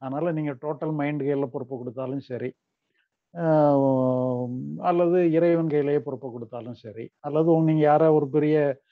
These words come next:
உங்களுக்கு யாரு ஆதர்ச புருஷரா நீங்க யாரை எடுத்திருக்கீங்களோ அவங்க கையில பொறுப்பு கொடுக்குறோம். ஒரு மானசீகமா உங்க பொறுப்பை அங்கங்க கொடுத்துருங்க. கொடுத்துட்டு நீங்க வந்து சைக்கலாஜிக்கலா எந்த விதமான பொறுப்பும் கிடையாது. நீங்க அதுக்காக வந்து என்னன்னு சொன்னா,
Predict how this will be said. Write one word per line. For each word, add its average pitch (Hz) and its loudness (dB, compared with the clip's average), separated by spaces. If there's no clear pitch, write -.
உங்களுக்கு 151 -2
யாரு 151 2
ஆதர்ச 156 0
புருஷரா 151 -4
நீங்க 147 -2
யாரை 143 0
எடுத்திருக்கீங்களோ 147 -6
அவங்க 180 -4
கையில 165 0
பொறுப்பு 147 -6
கொடுக்குறோம். 143 -6
ஒரு 160 -4
மானசீகமா 170 0
உங்க 160 -10
பொறுப்பை 208 -6
அங்கங்க 175 -4
கொடுத்துருங்க. 135 -8
கொடுத்துட்டு 202 0
நீங்க 196 -2
வந்து 170 -2
சைக்கலாஜிக்கலா 208 -4
எந்த 185 -6
விதமான 180 -6
பொறுப்பும் 185 -8
கிடையாது. 123 -4
நீங்க 143 -4
அதுக்காக 165 0
வந்து 180 -4
என்னன்னு 170 -6
சொன்னா, 185 -4